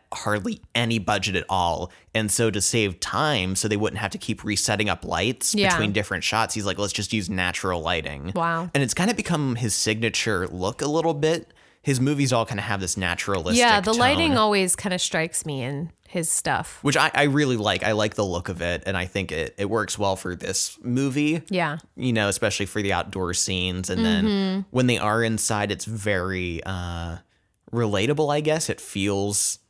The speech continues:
Speaker 1: homely.
Speaker 2: Kinda dimly lit, like, you know,
Speaker 1: Yeah.
Speaker 2: you're in your,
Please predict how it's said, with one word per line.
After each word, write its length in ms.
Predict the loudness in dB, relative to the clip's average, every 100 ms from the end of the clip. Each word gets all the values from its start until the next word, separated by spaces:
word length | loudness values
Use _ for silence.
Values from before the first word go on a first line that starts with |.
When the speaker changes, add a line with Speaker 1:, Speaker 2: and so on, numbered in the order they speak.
| _ _
Speaker 1:
homely. 220 | -4 0
Speaker 2:
Kinda 320 | 2 4 4 4
dimly 400 | 4 4 2 2
lit, 300 | 2 2 2
like, 180 | 0
you 160 | 0 2
know, 60 | 2
Speaker 1:
Yeah. 260 | 2 2
Speaker 2:
you're 80 | 2
in 160 | 0
your, 80 | -2